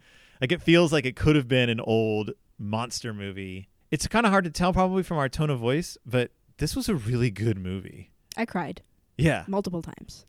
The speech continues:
Speaker 1: It's a, it's a heartstring puller, and it's gut-wrenching and gory in places.
Speaker 2: And very real.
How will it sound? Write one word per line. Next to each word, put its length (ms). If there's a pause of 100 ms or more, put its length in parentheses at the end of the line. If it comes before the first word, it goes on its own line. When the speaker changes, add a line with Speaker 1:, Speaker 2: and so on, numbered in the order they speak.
Speaker 1:
It's 160
a, 140
it's 200
a 100
heartstring 880
puller, 500
and 180
it's 440 (260)
gut-wrenching 840
and 520 (560)
gory 680 (140)
in 200
places. 680 (160)
Speaker 2:
And 140
very 320
real. 640